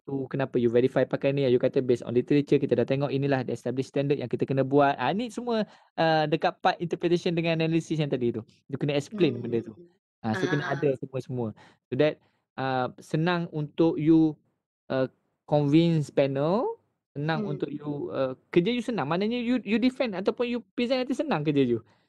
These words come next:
Speaker 2: Hmm,
Speaker 1: Kadang-kadang
Speaker 2: hmm.
Speaker 1: panel tanya, bukan panel tanya, panel tak faham ataupun panel tak nampak pun elemen-elemen tu, dia tanya, dia tanya, dia
Speaker 2: Ya.
Speaker 1: tanya tu.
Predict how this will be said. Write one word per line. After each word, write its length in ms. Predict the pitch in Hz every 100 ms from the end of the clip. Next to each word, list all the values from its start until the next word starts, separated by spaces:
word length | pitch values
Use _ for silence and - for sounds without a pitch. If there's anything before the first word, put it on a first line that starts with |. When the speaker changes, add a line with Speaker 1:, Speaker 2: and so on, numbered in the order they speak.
| _ _ 220
Speaker 2:
Hmm, 160 | 220
Speaker 1:
Kadang-kadang 400 | 220 185 220 247
Speaker 2:
hmm. 60 | 220
Speaker 1:
panel 200 | 233 262 247
tanya, 240 | 226 214
bukan 240 | 190 240
panel 240 | 233 214 202
tanya, 240 | 202 202
panel 320 | - 233 262
tak 80 | 254
faham 320 | 240 240 202
ataupun 320 | 160 185 233 233
panel 240 | 240 262
tak 80 | 240
nampak 320 | 262 269 165 175
pun 80 | 180
elemen-elemen 640 | 180 180 175 175 170 170
tu, 80 | 247
dia 160 | 202
tanya, 240 | 175 185 185
dia 80 | 190
tanya, 220 | 190 185
dia 80 | 196
Speaker 2:
Ya. 80 | 202
Speaker 1:
tanya 180 | 214 254
tu. 120 | 285